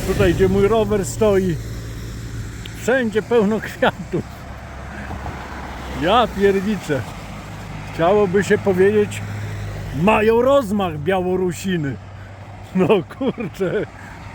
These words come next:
fajnie to wygląda, naprawdę. Pomimo tej fatalnej pogody. No tu się niektóre doniczki poprzewracały. Ale tutaj białe,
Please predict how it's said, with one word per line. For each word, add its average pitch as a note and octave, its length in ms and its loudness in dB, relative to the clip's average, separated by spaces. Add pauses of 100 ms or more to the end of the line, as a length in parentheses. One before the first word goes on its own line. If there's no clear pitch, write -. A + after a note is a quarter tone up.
fajnie C4 320 4
to F#3+ 140 0
wygląda, D#3 580 2
naprawdę. F#3 580 2 (480)
Pomimo G#3 360 4
tej G3 180 2
fatalnej A3 600 2
pogody. G#3 540 2 (680)
No F3+ 100 0
tu F#3 140 -2
się F#3 120 2
niektóre F#3+ 360 2
doniczki F#3 500 2
poprzewracały. F3 960 2 (3500)
Ale D#3 220 4
tutaj E3+ 300 0
białe, E3 500 6